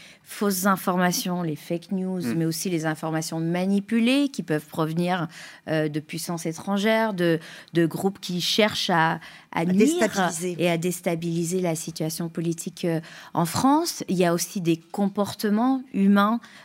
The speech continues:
Speaker 1: euh, type harcèlement, type, euh, violence verbale, injures, racistes, xénophobes, antisémites, qui doivent être, euh, condamnés. Euh,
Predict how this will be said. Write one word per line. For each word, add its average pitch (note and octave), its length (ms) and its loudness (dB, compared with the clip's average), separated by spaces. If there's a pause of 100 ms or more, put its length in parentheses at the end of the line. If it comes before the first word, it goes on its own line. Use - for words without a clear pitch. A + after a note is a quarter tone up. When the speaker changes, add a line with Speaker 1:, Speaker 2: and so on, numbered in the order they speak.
(140)
Speaker 1:
euh, D#3+ 220 2
type G3+ 420 -6
harcèlement, G3 760 2
type, - 380 -14
euh, E3 240 2 (380)
violence G3 360 4
verbale, F#3 640 4
injures, F#3 560 0
racistes, - 760 -2
xénophobes, E3+ 720 2
antisémites, F3+ 800 0 (360)
qui - 120 -10
doivent D#3+ 220 -2
être, D#3+ 240 -4
euh, D3+ 100 0 (420)
condamnés. F#3 600 4 (400)
Euh, F3 260 4